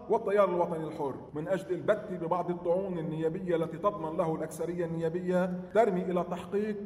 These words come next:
ثلاثة أهداف دفعة واحدة. الهدف الأول والأهم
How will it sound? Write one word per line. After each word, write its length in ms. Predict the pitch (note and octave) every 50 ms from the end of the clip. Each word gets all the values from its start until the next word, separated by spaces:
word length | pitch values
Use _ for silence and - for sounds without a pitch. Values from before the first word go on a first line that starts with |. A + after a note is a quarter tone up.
| - -
ثلاثة 400 | G3 F3 F#3 A3+ A3+ F3+ G3 F3+
أهداف 640 | E3+ F3+ F3+ E3 E3+ E3+ F3+ G3 F#3+ E3+ - F#3+
دفعة 400 | F3 F3 E3 E3+ E3 F3 E3 D#3+
واحدة. 400 | D#3 D#3+ - - C#3 B2+ C3 B2 - - -
الهدف 340 | D3+ D3 F#3 - - F3 F3+
الأول 340 | F3+ F#3 G#3+ G3+ F#3+ F3+ F3
والأهم 540 | E3 E3 - E3 D#3 F3 F#3+ G#3 A3+ A#3